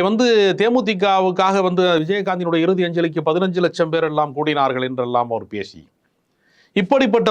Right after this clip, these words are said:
ஒரு நன்னாளில் வந்து சூளுரைப்போம் என்று பேசிவிட்டார். விஜயகாந்த் இறந்த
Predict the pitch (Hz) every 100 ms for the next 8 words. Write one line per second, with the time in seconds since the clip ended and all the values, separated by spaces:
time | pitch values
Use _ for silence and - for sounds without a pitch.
0 | 196 185 175 208 226 214 196 175 185 -
1 | 220 196 170 170 151 139 143 127 110 85
2 | 76 - _ _ _ _ _ _ _ 113
3 | 160 185 175 170 135 147 170